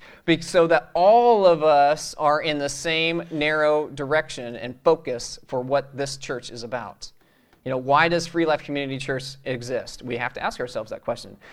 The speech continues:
Is this what we do, or is what we do outside this building? 'Cause this is just a building. It's nice to come together every Sunday and hear a message from Pastor Dan,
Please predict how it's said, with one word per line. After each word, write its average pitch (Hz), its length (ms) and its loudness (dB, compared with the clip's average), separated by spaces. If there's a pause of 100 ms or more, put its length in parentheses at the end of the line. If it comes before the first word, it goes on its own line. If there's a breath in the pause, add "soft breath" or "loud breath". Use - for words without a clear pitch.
(120)
Is 143 160 2
this 196 180 -2
what 185 160 4
we 170 100 0
do, 170 380 0 (180 soft breath)
or 143 220 4
is 139 160 0
what 156 220 4
we 160 100 2
do 165 220 2
outside 139 420 -4
this 123 120 -10
building? 107 360 -10
'Cause 123 160 -6
this - 160 -2
is 151 120 -4
just 135 280 -2
a 135 60 -8
building. 113 400 -8 (800)
It's 185 200 -2
nice 190 420 0
to 170 100 -6
come 156 160 -2
together 156 260 4
every 139 180 0
Sunday 139 360 -2
and 120 80 -8
hear 135 160 -4
a 131 40 -4
message 123 420 -8
from 120 380 -8
Pastor 120 360 -6
Dan, 113 280 -8